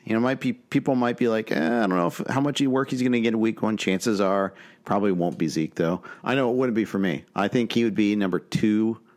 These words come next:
for me behind, uh, Barkley. I think you can make the case for one, but maybe because of the holdout, he, he may wanna be, use that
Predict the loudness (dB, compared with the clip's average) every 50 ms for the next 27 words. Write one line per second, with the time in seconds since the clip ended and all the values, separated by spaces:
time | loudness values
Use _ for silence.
0 | _ _ _ -2 0 2 2 2 2 0 0 0 0 0 2 2 0 0 0 0
1 | 0 2 2 0 0 0 0 0 0 0 0 0 0 0 -2 -6 -12 -20 -20 -20
2 | -20 -20 _ _ -8 -4 -4 0 0 0 0 0 0 0 2 0 0 0 -2 -6
3 | -4 0 0 0 0 -2 -2 0 0 2 2 2 2 2 2 0 -2 -4 -10 _
4 | -20 -20 -20 -20 _ _ -2 0 2 2 4 2 2 2 2 0 0 0 0 0
5 | 0 2 0 0 0 0 0 2 2 2 2 0 0 0 0 0 0 2 0 0
6 | 0 0 0 2 2 2 2 2 2 2 0 2 2 2 2 0 -2 -2 -2 0
7 | 0 0 2 2 0 -2 0